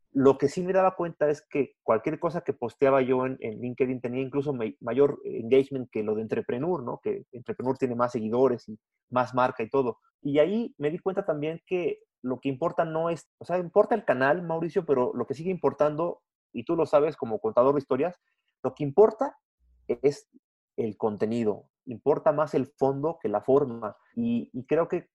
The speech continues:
cuando yo he sido muy honesto en mis redes sociales, lo que tú encuentres en LinkedIn, en cualquiera de mi, de mis redes, es lo que yo soy, es lo mismo que verías en mi casa, con mi familia, es lo que, o sea, yo soy yo, no soy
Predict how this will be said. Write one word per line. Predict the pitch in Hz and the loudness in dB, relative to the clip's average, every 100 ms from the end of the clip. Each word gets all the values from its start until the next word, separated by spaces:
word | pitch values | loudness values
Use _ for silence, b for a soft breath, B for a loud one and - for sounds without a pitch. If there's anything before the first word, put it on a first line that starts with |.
| _ - | _ -4
cuando | 117 117 120 117 _ | -2 -2 -6 -8 _
yo | 131 120 151 170 | -10 0 2 2
he | |
sido | - 170 160 | -2 -2 -2
muy | 147 156 | 0 0
honesto | 143 139 143 160 175 | 2 0 -2 -6 -6
en | 131 113 | -6 -8
mis | 110 | -2
redes | 123 139 | 2 2
sociales, | 135 135 127 147 - _ _ _ _ | 0 -2 0 0 -4 _ _ _ _
lo | 113 113 | -4 -4
que | - | -2
tú | - 151 | -4 -4
encuentres | 147 160 156 147 120 | -4 -6 -4 -4 -6
en | 110 110 | -8 -6
LinkedIn, | 143 147 135 113 | -6 -4 -4 -4
en | 110 | -6
cualquiera | 107 143 143 | -4 0 0
de | 135 | 0
mi, | 123 | -6
de | 135 117 | -8 -6
mis | 120 | -2
redes, | 135 143 143 | 2 2 2
es | 143 - | -2 -2
lo | 120 | -4
que | - | -2
yo | 120 156 | 0 0
soy, | - 135 202 214 | 4 4 2 -2
es | 127 - | -6 -2
lo | 123 | -2
mismo | 147 202 214 240 285 _ _ _ _ _ - | -2 -4 -4 -8 -10 _ _ _ _ _ -6
que | 117 | -2
verías | 120 127 143 143 - | 2 4 4 4 0
en | 110 107 | -6 -6
mi | 107 | -2
casa, | 135 143 - 139 | 2 2 0 -2
con | 110 | -2
mi | 110 | -4
familia, | 113 117 135 135 127 | -6 -4 -2 0 -2
es | 131 | -2
lo | 151 143 | -4 -4
que, | 113 - | -4 -8
o | |
sea, | 117 135 | -6 -2
yo | 156 | -2
soy | 156 165 139 | -2 -4 0
yo, | 151 156 190 | 2 4 2
no | 151 127 | -2 -2
soy | 131 135 117 | 0 0 -2